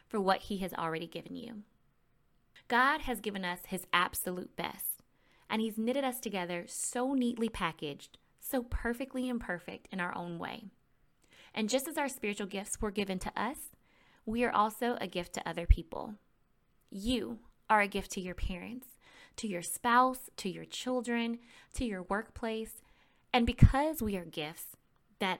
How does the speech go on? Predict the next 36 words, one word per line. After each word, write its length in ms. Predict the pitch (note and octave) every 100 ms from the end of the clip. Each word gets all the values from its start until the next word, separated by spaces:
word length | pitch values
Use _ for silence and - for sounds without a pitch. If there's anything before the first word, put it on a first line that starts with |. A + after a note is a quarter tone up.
| -
have 140 | G3 F#3
been 160 | F#3
given 300 | F#3 G#3+ G3+
this 180 | E3 -
special 460 | - F#3 F#3 G3+ G3
and 100 | F#3
unique 300 | F3 F#3 -
responsibility 960 | F3 - E3+ - F3 E3+ F#3 A3+ C4 -
to 100 | - -
operate 380 | F3+ G3 G3 G3
in 80 |
the 80 | F#3+
Holy 240 | G3 F#3 F3+
Spirit 500 | - F3+ G#3 A#3+ - _ _ -
on 260 | F#3 F#3+ F#3
this 200 | G3 -
earth, 340 | F3+ A3 C4+ - _ _ _ _ -
in 200 | G3+ F#3
this 240 | F3+ -
day 180 | F#3 F3+
and 140 | F3+
time, 420 | - E3+ F#3 B3 A#3 _ _ _ _ _ _
we 120 | A#3+ C4+
must 220 | D4 - F3+
also 340 | G3+ - A#3
be 360 | G3+ F3 F3+ - _ -
top-notch 580 | F3 D#3+ F#3 E3+ - -
givers. 560 | D#3+ D3 - G3+ - - _ _ _ _ _ _ _ _ _ _ - - - -
Top-notch 520 | C#4+ F4+ A4+ G4 -
giving 420 | G3+ F#3 F#3 F#3+ G3+ _
is 140 | A3 G#3+
giving 380 | G3+ G3+ A#3
at 100 | -
its 160 | F3 - -
optimum 480 | F3 - - E3+ E3
stage. 600 | - D#3+ D3 - -